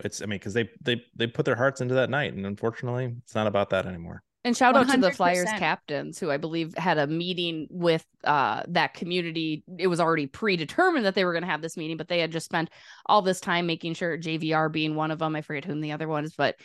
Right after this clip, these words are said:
Speaker 2: yeah, I mean, a credit to them for not letting that get in the way of how they were gonna continue to support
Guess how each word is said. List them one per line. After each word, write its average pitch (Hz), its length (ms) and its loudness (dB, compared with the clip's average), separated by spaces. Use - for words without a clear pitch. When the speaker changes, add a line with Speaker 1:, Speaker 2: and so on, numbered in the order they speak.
Speaker 2:
yeah, 170 140 4
I 147 80 2
mean, 147 260 0
a - 140 -2
credit 156 380 -2
to 175 100 -4
them 151 320 2
for 127 400 0
not 156 300 0
letting 156 500 -2
that 156 340 2
get 165 200 -2
in 165 60 -4
the 156 80 0
way 151 260 -2
of 156 100 -6
how 151 180 -4
they 147 220 -4
were 147 100 -4
gonna 147 200 -6
continue 143 440 -4
to 156 140 -10
support - 580 -2